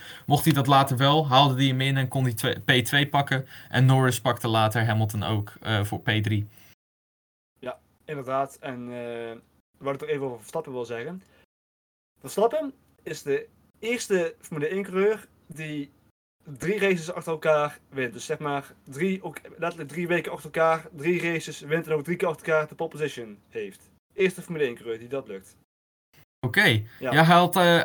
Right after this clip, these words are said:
Speaker 1: hij had in Frankrijk natuurlijk, dus
Speaker 2: Ja.
Speaker 1: de eerste van de drie, eh, three, eh, triple header.
Speaker 2: Ja.
Speaker 1: Ehm,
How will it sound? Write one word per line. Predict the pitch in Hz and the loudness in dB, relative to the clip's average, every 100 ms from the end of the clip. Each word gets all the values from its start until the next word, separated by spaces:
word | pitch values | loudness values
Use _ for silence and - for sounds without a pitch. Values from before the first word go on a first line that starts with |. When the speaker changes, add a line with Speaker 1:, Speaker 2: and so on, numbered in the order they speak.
| - | 6
Speaker 1:
hij | 160 | 6
had | 175 170 | 6 4
in | 151 | 0
Frankrijk | - 220 240 233 226 233 - | 2 4 2 2 0 -2 -4
natuurlijk, | 175 208 196 190 226 | -4 -2 -2 -2 -4
dus | - 139 | -2 0
Speaker 2:
Ja. | 120 | 2
Speaker 1:
de | |
eerste | - 185 175 | 4 2 2
van | 156 165 | 0 2
de | 151 | 2
drie, | 156 151 | 2 4
eh, | 156 147 | 6 4
three, | 147 165 160 - | 2 2 0 0
eh, | |
triple | 139 160 156 143 | -2 -2 0 2
header. | 139 143 170 - - - | 4 2 -2 -10 -18 -8
Speaker 2:
Ja. | 123 - | -8 0
Speaker 1:
Ehm, | 147 143 139 135 131 | 4 6 6 4 2